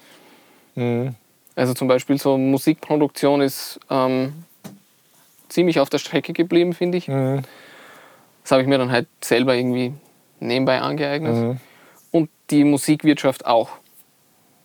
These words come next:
Speaker 2: Und wenn die zwei Sachen fehlen, dann ist man heutzutage als, als Musiker, der davon leben will, irgendwie nicht im
Speaker 1: Ja,
Speaker 2: Vorteil,
Speaker 1: ich,
Speaker 2: würde ich jetzt
Speaker 1: ich
Speaker 2: mal
Speaker 1: finde,
Speaker 2: sagen.
Speaker 1: aber es, es hat, für mich hat's schon, macht's schon auch einen gewissen Sinn,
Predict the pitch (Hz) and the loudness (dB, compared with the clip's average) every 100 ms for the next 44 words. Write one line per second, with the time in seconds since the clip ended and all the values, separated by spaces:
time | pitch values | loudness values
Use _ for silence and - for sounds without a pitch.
0 | _ _ _ - 147 139 139 131 151 147 | _ _ _ -6 -2 0 2 2 2 2
1 | 147 135 143 139 143 151 151 - 135 143 | 2 2 2 2 0 -4 -6 2 4 6
2 | 147 143 139 135 131 - - - _ _ | 4 2 2 2 0 -6 -14 -20 _ _
3 | _ - 160 147 131 139 139 - 143 131 | _ -2 0 2 2 4 2 0 0 2
4 | 131 139 131 127 127 127 - - 113 120 | 2 2 2 2 0 -2 -10 -8 -6 -6
5 | - - _ _ _ _ _ _ _ _ | -8 -14 _ _ _ _ _ _ _ _
6 | 156 156 156 147 139 127 131 127 123 127 | 2 4 4 2 2 2 0 0 2 2
7 | 143 143 135 - _ - - - - _ | 4 2 0 -4 _ -20 -20 -20 -20 _
8 | _ - 143 139 131 - - - 113 151 | _ -2 2 2 0 -4 -12 -20 -6 2
9 | 139 147 160 147 131 120 107 110 104 - | 6 6 4 2 4 4 4 4 2 -4
10 | - 143 139 - - 117 170 170 196 175 | 0 4 6 6 4 2 2 4 4 2
11 | 156 143 - 143 - 139 - - - - | 0 -2 -2 2 4 4 2 -4 -8 -2
12 | 139 151 143 135 - 147 139 143 143 139 | 0 0 0 -2 -4 -2 -2 -2 -2 -2
13 | 131 - 151 135 127 135 123 131 135 127 | -2 -4 -4 0 0 0 0 0 0 -2
14 | 120 131 147 | 0 0 -2